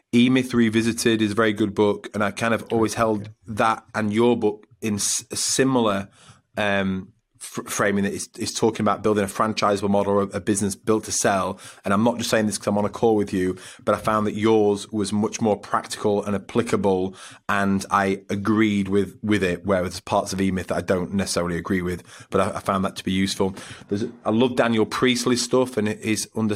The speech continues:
Speaker 1: helping to understand of, of, of business models. And
Speaker 2: Key
Speaker 1: there's a
Speaker 2: Person of Influence. We'll put that
Speaker 1: Key
Speaker 2: in the
Speaker 1: Person
Speaker 2: show
Speaker 1: of
Speaker 2: notes
Speaker 1: Influence,
Speaker 2: as well.
Speaker 1: but there's another book which is here, which is called Twenty-four Assets,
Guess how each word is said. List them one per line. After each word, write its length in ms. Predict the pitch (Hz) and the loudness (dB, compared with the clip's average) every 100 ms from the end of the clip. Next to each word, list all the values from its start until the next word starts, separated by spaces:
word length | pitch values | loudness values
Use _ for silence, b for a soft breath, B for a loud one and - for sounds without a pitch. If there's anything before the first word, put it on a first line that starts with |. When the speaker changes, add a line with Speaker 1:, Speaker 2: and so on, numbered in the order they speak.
| - | -4
Speaker 1:
helping 480 | - 113 113 117 101 | -2 -2 0 0 -2
to 160 | - 110 | -2 -2
understand 580 | 101 - 110 107 101 - | -2 0 0 0 -4 -4
of, 200 | 104 - | -8 -4
of, 240 | 101 101 | -6 -4
of 360 | 104 101 110 - | -4 -4 -4 0
business 400 | 117 110 101 - | 0 2 -2 0
models. 600 | 110 104 98 95 95 104 B B B B | 2 2 0 -4 -6 -8 B B B B
And 80 | - | 2
Speaker 2:
Key 40 | |
Speaker 1:
there's 120 | 101 | 4
a 40 | 139 | 4
Speaker 2:
Person 180 | 120 117 | 2 -2
of 80 | |
Influence. 360 | 113 113 117 101 | -2 -2 -2 -2
We'll 80 | 131 | 0
put 160 | - 123 | 0 2
that 60 | |
Speaker 1:
Key 40 | 131 | 2
Speaker 2:
in 60 | |
the 80 | 143 | 2
Speaker 1:
Person 140 | 131 | 2
Speaker 2:
show 40 | 127 | 2
Speaker 1:
of 40 | |
Speaker 2:
notes 40 | 127 | 2
Speaker 1:
Influence, 220 | 113 95 | 2 -2
Speaker 2:
as 40 | |
well. 40 | 101 | -2
Speaker 1:
but 80 | 101 | 0
there's 120 | 104 | 2
another 200 | 120 120 | 2 0
book 300 | 98 95 - | -2 -4 -8
which 200 | 85 - | -8 -4
is 220 | 98 87 _ | -4 -4 _
here, 480 | - - 107 92 - B B B | -8 0 0 0 -10 B B B
which 160 | 98 | -2
is 100 | 104 | -2
called 240 | - 107 104 | 2 2 2
Twenty-four 460 | - 107 101 104 | 0 -2 0 2
Assets, 580 | 104 98 98 90 - - | 2 0 -2 -2 -6 -6